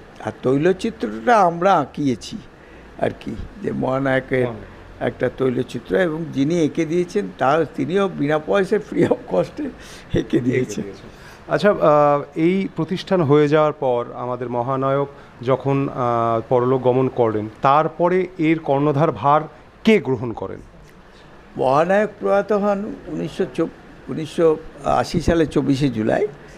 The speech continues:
Speaker 1: তার ঠিক কিছুদিন পরে এটার সভাপতিত্ব করেন বিকাশ রায়।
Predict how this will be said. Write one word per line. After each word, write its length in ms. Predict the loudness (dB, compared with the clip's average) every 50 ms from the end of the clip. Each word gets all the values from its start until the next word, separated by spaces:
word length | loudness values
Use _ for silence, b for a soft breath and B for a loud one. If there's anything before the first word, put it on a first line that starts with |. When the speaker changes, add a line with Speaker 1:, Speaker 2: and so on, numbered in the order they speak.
| B B B B B B B -20 -20 -20 -20 -16 -4
Speaker 1:
তার 240 | 0 2 4 4 2 0 -4 -12 -4
ঠিক 180 | -2 -2 -2 -4 -8
কিছুদিন 420 | -10 -10 -8 -8 -8 -6 -6 -6 -6 -8 -4
পরে 340 | -2 0 2 2 2 2 2
এটার 600 | 0 -2 -4 -4 -6 -6 -4 0 0 2 2 0 -2 -4 -14 -20 -20 -20 -20 -20 -20 -20 -20 -20 -12 -2
সভাপতিত্ব 720 | 2 4 4 4 2 0 -4 -2 -2 -4 -6 0 0 0 0
করেন 240 | 0 0 -2 -2 -4
বিকাশ 500 | -2 0 -2 0 2 2 2 4 4 2
রায়। 180 | 2 0 -10